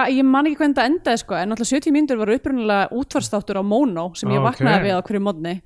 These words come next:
Speaker 2: Djú, ég held að það fyndi. Ég náttúrulega bara vissi ekki neitt af þessu, sko.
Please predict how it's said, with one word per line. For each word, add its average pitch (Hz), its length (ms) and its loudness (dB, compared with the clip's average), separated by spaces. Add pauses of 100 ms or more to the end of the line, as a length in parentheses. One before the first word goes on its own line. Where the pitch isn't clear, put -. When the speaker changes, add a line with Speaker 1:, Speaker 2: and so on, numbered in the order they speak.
(140)
Speaker 2:
Djú, - 120 -18
ég 135 100 -10
held 135 140 -12
að 123 80 -6
það 123 120 -10
fyndi. 117 280 -10
Ég 127 320 -4
náttúrulega 127 640 -6 (800)
bara 127 320 -2
vissi 135 420 -2 (200)
ekki 143 260 -6
neitt 160 180 -4
af 143 140 0
þessu, 117 120 -16
sko. - 240 -20